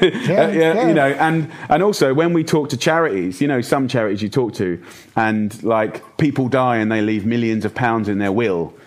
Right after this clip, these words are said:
Speaker 2: you know, uh, uh, and there's these charities that thrive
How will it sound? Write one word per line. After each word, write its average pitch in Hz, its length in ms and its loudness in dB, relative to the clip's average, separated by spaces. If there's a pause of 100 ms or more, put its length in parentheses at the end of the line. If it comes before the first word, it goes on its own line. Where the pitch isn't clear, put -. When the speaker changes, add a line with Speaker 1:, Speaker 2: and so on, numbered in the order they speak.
(260)
Speaker 2:
you 117 120 0
know, 101 320 -2 (200)
uh, - 20 -6
uh, 117 380 -4
and 117 320 -2
there's 120 160 -2
these 123 180 -2
charities 131 520 -2
that - 140 -4
thrive 127 920 -2